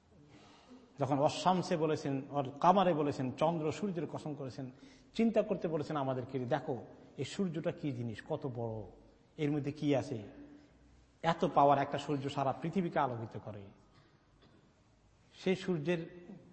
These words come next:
এত কিছু দেখে তোমরা সূর্যের পূজা শুরু করবা নাকি? না, সূর্যের পূজা করে আবার কিছু কিছু লোক আছে। আমাদেরকে আল্লাহ তাআলা বলে যে, "না, সূর্যের পূজা নয়, যিনি সূর্যকে সৃষ্টি করেছেন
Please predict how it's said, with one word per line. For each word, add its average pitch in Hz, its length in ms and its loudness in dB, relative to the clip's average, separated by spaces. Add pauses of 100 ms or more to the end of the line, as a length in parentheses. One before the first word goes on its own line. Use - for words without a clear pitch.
(140)
এত 147 220 2 (100)
কিছু 180 180 -2
দেখে 147 380 2
তোমরা 139 480 2 (580)
সূর্যের 160 340 -2
পূজা 170 220 2
শুরু 175 180 0
করবা 160 240 2
নাকি? 139 240 0 (480)
না, 202 220 -6 (380)
সূর্যের 185 260 2
পূজা 185 200 0
করে 180 180 -2
আবার 160 200 0
কিছু 147 200 -6
কিছু 151 200 -6
লোক 143 180 -8
আছে। - 160 -14 (1120)
আমাদেরকে 156 400 4
আল্লাহ 143 200 4
তাআলা 139 220 0
বলে 135 160 0
যে, 135 100 0
"না, 160 200 -2
সূর্যের 180 420 -2 (120)
পূজা 160 220 0
নয়, 156 320 0
যিনি 165 320 -2
সূর্যকে 202 460 -2
সৃষ্টি 233 380 -2
করেছেন 220 460 2